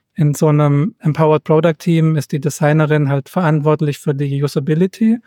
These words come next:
also das sogenannte Usability Risk, kann der Nutzer denn das tatsächlich auch benutzen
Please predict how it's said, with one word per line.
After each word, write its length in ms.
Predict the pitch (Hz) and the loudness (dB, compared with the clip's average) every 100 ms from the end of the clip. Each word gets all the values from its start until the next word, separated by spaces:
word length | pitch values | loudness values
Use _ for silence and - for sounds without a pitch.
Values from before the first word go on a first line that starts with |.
| _ _ _ | _ _ _
also 320 | 156 143 208 _ _ _ - 226 | -2 -2 -6 _ _ _ -20 -4
das 200 | 156 - | -4 -2
sogenannte 460 | 151 147 147 143 | 0 2 0 0
Usability 560 | 147 156 160 175 - 180 | -2 -2 0 0 0 0
Risk, 500 | 165 185 - - - | 2 0 -2 -16 -10
kann 220 | - 151 | -2 0
der 100 | 151 | 2
Nutzer 380 | 143 151 - 160 | 0 -2 -2 0
denn 140 | 147 | 2
das 120 | 143 | 0
tatsächlich 380 | - 147 147 151 | -4 -6 -4 -2
auch 100 | 143 | -2
benutzen 560 | - 143 170 - 208 | -2 -2 -2 -2 -4